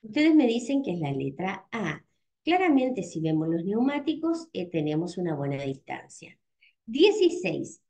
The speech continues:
¿Qué debes hacer para encontrarte con otro vehículo en la oscuridad y después de pasar? Nuevamente, leo de nuevo. ¿Qué debes hacer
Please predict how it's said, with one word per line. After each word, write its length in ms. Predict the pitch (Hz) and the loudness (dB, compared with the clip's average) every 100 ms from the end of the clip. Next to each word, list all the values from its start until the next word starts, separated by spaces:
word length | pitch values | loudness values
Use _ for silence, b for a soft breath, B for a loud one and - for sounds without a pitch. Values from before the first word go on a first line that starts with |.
| _ _ _ _ | _ _ _ _
¿Qué 80 | 440 | 0
debes 340 | 508 494 466 | 2 2 0
hacer 440 | 330 277 330 294 - | -2 -2 0 0 0
para 180 | 180 180 | 0 0
encontrarte 720 | 180 180 180 180 214 247 277 | -2 -2 -4 -2 -4 -4 -4
con 180 | 185 165 | 0 2
otro 280 | 170 254 262 | 2 -2 2
vehículo 460 | 277 277 277 269 | 4 4 4 2
en 80 | 277 | 4
la 120 | 240 | 2
oscuridad 580 | 247 - 220 214 220 214 - | 0 -2 -2 0 0 -2 -4
y 120 | 175 | -6
después 420 | 156 143 - 196 | -4 -6 -4 -2
de 120 | 220 202 | 0 -2
pasar? 640 | 180 - - 175 175 - _ _ _ _ _ | -4 -10 -4 -2 -2 -6 _ _ _ _ _
Nuevamente, 540 | 311 359 269 151 151 196 | 2 4 4 2 2 2
leo 240 | 196 208 | 4 4
de 120 | 202 | 2
nuevo. 240 | 156 - - _ _ _ _ _ | 0 -2 -12 _ _ _ _ _
¿Qué 140 | - 453 | 4 6
debes 320 | 508 466 - | 8 6 4
hacer 460 | 254 - 220 - | 0 2 0 0